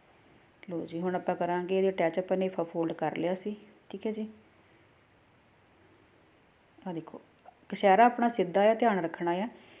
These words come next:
ਇਹ ਆਪਾਂ ਇੱਦਾਂ ਰੱਖਣਾ ਦੇਖੋ, ਠੀਕ ਹੈ, ਇਸ ਤਰ੍ਹਾਂ ਕਰਕੇ, ਠੀਕ ਹੈ ਜੀ।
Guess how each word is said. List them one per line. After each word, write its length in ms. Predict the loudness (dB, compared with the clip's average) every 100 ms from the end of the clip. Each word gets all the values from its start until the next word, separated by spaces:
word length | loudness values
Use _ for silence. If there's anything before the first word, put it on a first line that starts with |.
| -10 2
ਇਹ 100 | 4
ਆਪਾਂ 220 | 4 2
ਇੱਦਾਂ 260 | 2 4 4
ਰੱਖਣਾ 320 | 4 0 -6
ਦੇਖੋ, 340 | -4 -6 -10 -14 -16 -20 -20 _ _ _ _ _ _ _ _ _ _ _ _ _ _ _ _ _ _ _ _ _ -14
ਠੀਕ 140 | -2
ਹੈ, 80 | -2 -2 -10 -20 _ _ _ _ _ _ _ _ _ _ _ _ _ _ _ _ _ _ _ _ _ -6
ਇਸ 160 | -6
ਤਰ੍ਹਾਂ 240 | -4 -6 -6
ਕਰਕੇ, 320 | -10 -14 -20 -20 -20 -20 _ _ _ _ _ _ _ _ _ _ _ _ _ _ -8
ਠੀਕ 160 | -4
ਹੈ 40 | -2
ਜੀ। 140 | -2